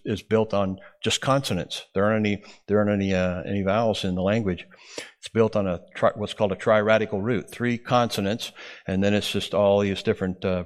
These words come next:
prefixes and suffixes and changes take place with the language. So they had to come back and invent this vowel system to, uh, with all those little marks,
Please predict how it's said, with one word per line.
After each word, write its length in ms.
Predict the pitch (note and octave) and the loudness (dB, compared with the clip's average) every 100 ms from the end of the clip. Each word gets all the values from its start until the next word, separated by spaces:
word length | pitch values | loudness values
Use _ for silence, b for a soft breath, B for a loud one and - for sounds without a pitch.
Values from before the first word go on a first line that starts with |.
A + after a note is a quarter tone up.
| - | -4
prefixes 520 | A#2 G#2+ G#2 - G2 | -2 0 -2 -4 -6
and 100 | G#2 | -6
suffixes 600 | - G#2+ - G#2 - G2 | 0 0 0 -6 -6 -8
and 80 | F#2+ | -8
changes 380 | - B2 A#2+ F#2+ | -2 -2 -2 -4
take 240 | - F#2 | -4 -4
place 240 | - F2 - | -2 -2 -4
with 80 | F#2 | -4
the 80 | |
language. 400 | F#2+ A2 G2 E2 B B B | -2 0 -2 -6 B B B
So 100 | - | 0
they 140 | G#2+ E3+ | 2 4
had 100 | F#3+ | 2
to 60 | |
come 160 | - A2+ | -2 2
back 260 | F#2+ G2+ G#2+ | 2 2 0
and 100 | F#2+ | -2
invent 500 | F#2 E2 B2+ C3+ - | -2 2 2 2 -2
this 180 | F#2+ | -4
vowel 360 | - F#2+ A#2+ G3 | -2 0 0 -2
system 520 | - F#2+ - F2 A2 B B B B - | -4 -6 -6 -6 -6 B B B B -2
to, 280 | A2 G2+ G2 | 2 2 2
uh, 60 | |
with 160 | F2+ F#2 | 2 2
all 140 | A2+ | 2
those 180 | A2 G#2+ | 2 2
little 120 | A#2 | 0
marks, 600 | F#2+ A2 A#2 E2 - - | 2 2 2 0 -4 -6